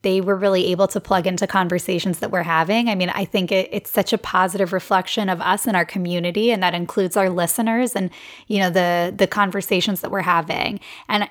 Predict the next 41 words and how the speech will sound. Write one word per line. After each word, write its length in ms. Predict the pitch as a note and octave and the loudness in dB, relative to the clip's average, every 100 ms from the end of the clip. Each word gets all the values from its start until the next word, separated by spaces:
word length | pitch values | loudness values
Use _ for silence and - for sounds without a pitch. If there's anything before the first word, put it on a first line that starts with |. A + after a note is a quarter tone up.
| - | 0
I 120 | C4 | 0
think 320 | - B3+ B3 | 2 0 0
back 220 | F#3 F#3 - | 0 0 -2
to 100 | A3+ | -2
when 100 | F#3 | -2
we 80 | |
started 380 | F3+ - F#3 F3 | -4 0 2 2
this 160 | E3 - | 0 -4
podcast 720 | - E3+ E3+ A3 B3 D4 - | 0 0 2 2 2 0 -4
and 240 | F#3+ F3 F3+ - _ A3 | -2 -2 -6 -12 _ -2
we 100 | F#3+ | 0
were 140 | F#3+ | 0
talking 400 | - F3+ G#3 G3 | 2 0 0 -2
about 500 | F#3 F3 E3+ E3+ E3+ | 2 2 2 0 -4
how 320 | - F3+ F#3 | -4 -2 -2
so 240 | - A3 F#3+ | -2 -2 0
much 220 | F#3 - | 0 -2
of 80 | F3+ | -4
the 80 | |
conversation 760 | - F3+ F3+ F#3 - E3+ - F#3+ | 0 0 0 -2 0 0 0 -2
around 280 | F3 F3 F3+ | 0 0 0
divorce 420 | F3 F#3 F3 - | -2 -2 -4 -4
is 80 | F#3 | -4
so 160 | G3+ | -2
negative 640 | F#3 E3+ D#3+ G3 A3+ B3 G#3+ | 0 0 0 2 2 4 2
and 120 | F3+ | 2
how 340 | E3+ E3 E3 - - _ | 4 4 2 -2 -18 _
we 120 | G#3 G3+ | 0 2
wanted 300 | F3 F3 F3+ | 4 2 0
to 100 | - | -2
put 220 | G3 - | -2 -2
something 360 | F#3+ E3+ F#3+ | -2 0 0
out 220 | F3 E3+ E3+ | 2 2 0
that 140 | G3 | -4
was 180 | F#3 - | -4 -4
going 320 | F#3 E3+ E3 | -2 -2 -2
to 180 | - F#3 | -2 -4
sort 240 | - F#3+ F3 | -2 -2 -2
of 140 | - | -4
counteract 680 | - F3+ E3+ E3 F3+ C4 C4 | 0 2 4 2 2 -2 2
that. 280 | C#4 D4+ | 4 2